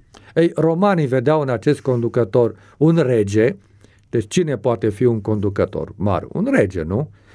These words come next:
Așa interpretau ei. Observați că interpretările acestea sunt extrem de periculoase. Ele merg așa din jumătăți în jumătăți de măsură. Unul spune o jumătate de măsură, altul altă jumătate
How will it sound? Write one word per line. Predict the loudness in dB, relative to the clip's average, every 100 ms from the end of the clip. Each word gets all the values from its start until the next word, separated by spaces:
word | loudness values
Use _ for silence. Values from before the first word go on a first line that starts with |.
| -10
Așa | -6 0 2 2 -2
interpretau | 0 0 2 0 2 0
ei. | 0 -4 -12 -8
Observați | -4 -2 -2 2 0 0
că | -2 0
interpretările | 0 2 0 0 0 2 2 0
acestea | -2 -2 0 -2
sunt | 0 -4 -2
extrem | -6 -4 -4 -2
de |
periculoase. | -4 -4 -8 -8 -10 -10 -12 -16 -20 -20 -20 -20 -8
Ele | 0 2 4 0 -2 -14 -20 -8
merg | 0 2 2
așa | 0 2 0
din | 2 2
jumătăți | 2 2 0 0 0 0
în | -2
jumătăți | 0 -2 -2 0 0 0
de | -2
măsură. | -4 -8 -8 -8 -8 -12 -16 _ -20 -10
Unul | 0 4 4
spune | 2 0 2
o | 2
jumătate | -2 -6 -8 -2 -2 0 0
de | 2
măsură, | 0 -2 0 2 2
altul | 2 -2 -2 -4
altă | -2 -2 0
jumătate | -2 0 -2 0 -2 -2 -4